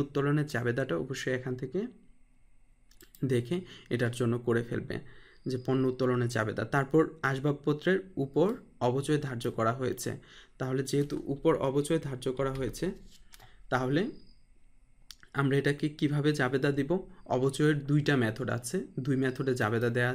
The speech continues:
যায় অবচয়। দেখো, অবচয়ের জাবেদাটা আমি তোমাদেরকে এখানে দেখাই দিচ্ছি। অবচয়, আসলে এইগুলা আমরা মূলত জাবেদার অধ্যায়ে শেখার কথা। অবচয় দুইভাবে দেওয়া যায়,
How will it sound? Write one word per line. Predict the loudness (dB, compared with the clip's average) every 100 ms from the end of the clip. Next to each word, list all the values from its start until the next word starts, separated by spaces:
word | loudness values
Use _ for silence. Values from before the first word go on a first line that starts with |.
| 0
যায় | -2 -2 -12 -20 -14 -6
অবচয়। | -2 -2 -4 -6 -10 -20 -4 -4
দেখো, | 0 0
অবচয়ের | 0 0 0 0
জাবেদাটা | 0 0 -2 -2 -2
আমি | -2
তোমাদেরকে | -2 0 0 0 -2
এখানে | -2 -2
দেখাই | -2 -2 -6
দিচ্ছি। | -8 -8 -10 -14 -20 -20 -20 -20 -20 -20 -20 -20 -12 -6 -4
অবচয়, | -4 -4 -4 -2 -4
আসলে | -2 2 2
এইগুলা | 4 2 2 0 -12 -12 -4
আমরা | 0 2 0 0 -2
মূলত | 2 2 2 -2 -2 -10 -12 -6 -2
জাবেদার | 2 2 2 2 2
অধ্যায়ে | 2 2 2
শেখার | -2 -4 -4
কথা। | -6 -6 -12 -14 -20 -18 -4
অবচয় | -2 2 0 2
দুইভাবে | 2 4 2 4 4
দেওয়া | 2
যায়, | 2